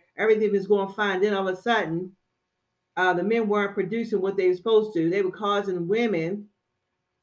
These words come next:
God forbid, to get in situations where they didn't have to get in because it was a plan.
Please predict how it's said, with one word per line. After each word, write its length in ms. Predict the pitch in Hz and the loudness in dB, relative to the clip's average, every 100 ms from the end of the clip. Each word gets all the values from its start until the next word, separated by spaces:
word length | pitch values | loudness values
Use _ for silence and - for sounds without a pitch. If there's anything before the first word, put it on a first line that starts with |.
| _ | _
God 260 | 175 208 202 | 2 2 2
forbid, 320 | 180 196 190 | 2 4 6
to 60 | 170 | 4
get 180 | 214 | 2
in 120 | 208 208 | 2 0
situations 600 | 202 180 190 214 208 180 | -2 0 2 2 2 -2
where 100 | 180 | -2
they 80 | 170 | 0
didn't 240 | 190 196 | 0 0
have 140 | 196 | -4
to 100 | 196 | -2
get 220 | 165 233 214 | 0 2 2
in 280 | 175 175 - _ | 0 -4 -12 _
because 320 | 185 190 202 202 | -10 0 2 2
it 120 | 185 | 2
was 220 | 190 185 | 0 -2
a 80 | 165 | -4
plan. 760 | - 240 247 254 247 180 143 | -6 -2 0 2 2 0 -2